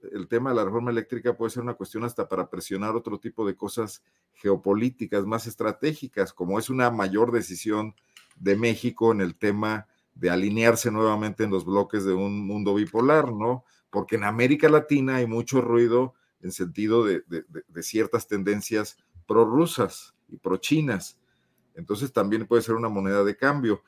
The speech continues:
Y en el mercado doméstico, pues está el tema de la construcción de la candidatura, eh, opositora. O sea, Alito Moreno no sale con esta propuesta más que por la, con la idea de caerle bien a Claudio X González, rebasar por la derecha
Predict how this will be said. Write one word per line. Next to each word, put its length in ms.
Y 140
en 100
el 400
mercado 580
doméstico, 800
pues 160
está 180
el 100
tema 240
de 100
la 100
construcción 500
de 80
la 100
candidatura, 920
eh, 240
opositora. 960
O 40
sea, 120
Alito 380
Moreno 360
no 140
sale 400
con 160
esta 240
propuesta 760
más 160
que 140
por 240
la, 200
con 240
la 80
idea 400
de 160
caerle 460
bien 300
a 80
Claudio 340
X 220
González, 560
rebasar 420
por 160
la 80
derecha 640